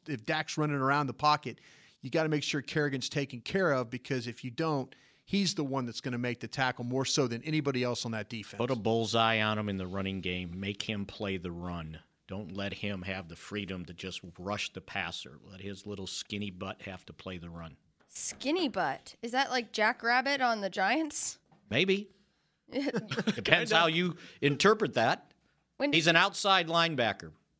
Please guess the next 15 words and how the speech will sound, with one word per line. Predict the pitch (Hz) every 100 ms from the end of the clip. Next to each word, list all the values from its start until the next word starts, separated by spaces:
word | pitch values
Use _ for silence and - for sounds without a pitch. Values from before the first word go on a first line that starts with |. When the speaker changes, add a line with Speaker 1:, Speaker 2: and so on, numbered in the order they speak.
| - _
Speaker 3:
Yes. | 190 127 117
Speaker 2:
Make | 160 180
him | 160
play | 175 160
the | 143
run. | 139 139 92 - _ _ _ _ _
Speaker 3:
Yes. | 170 147 143
Speaker 2:
Get | 139
the, | 107
get | 120 135
the |
ball | 139 151 151 151
on | 139
the | 135 127
edge. | 110 76 -